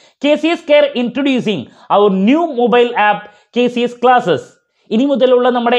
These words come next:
എല്ലാ ക്ലാസ്സസും കെ സി എസ് ക്ലാസ്സസ് എന്ന് പറയുന്ന മൊബൈൽ ആപ്പിലൂടെ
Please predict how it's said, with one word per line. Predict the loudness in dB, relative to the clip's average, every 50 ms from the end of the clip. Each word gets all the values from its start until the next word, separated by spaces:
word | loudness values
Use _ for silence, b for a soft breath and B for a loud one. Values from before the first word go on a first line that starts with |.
| 0 0
എല്ലാ | 0 2 2 2 0 0 0
ക്ലാസ്സസും | 0 0 0 0 -2 -2 -2 -2 -4 -4 b b b b b -4
കെ | -2 -2 -2
സി | -2 -6 -6
എസ് | -4 0
ക്ലാസ്സസ് | 2 2 2 2 0 -4 -4 -4
എന്ന് | -2 0 0 0
പറയുന്ന | 0 0 0 0 0 0 0 0
മൊബൈൽ | 0 2 2 2 2 0 0 0 -2
ആപ്പിലൂടെ | 0 0 0 2 2 2 2 2 0